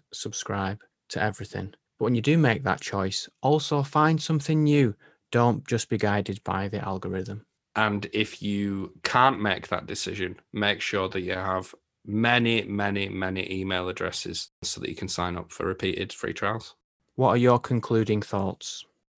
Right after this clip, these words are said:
Speaker 2: Can there be too much of a good thing? Too much content?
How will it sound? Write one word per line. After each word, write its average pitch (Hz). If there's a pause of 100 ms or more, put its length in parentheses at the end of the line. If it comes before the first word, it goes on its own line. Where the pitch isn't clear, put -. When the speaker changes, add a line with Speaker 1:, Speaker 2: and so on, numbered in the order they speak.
Speaker 2:
Can 208
there 214
be 208
too 196
much 190
of 175
a 160
good 175
thing? 175 (240)
Too 175
much 160
content? 156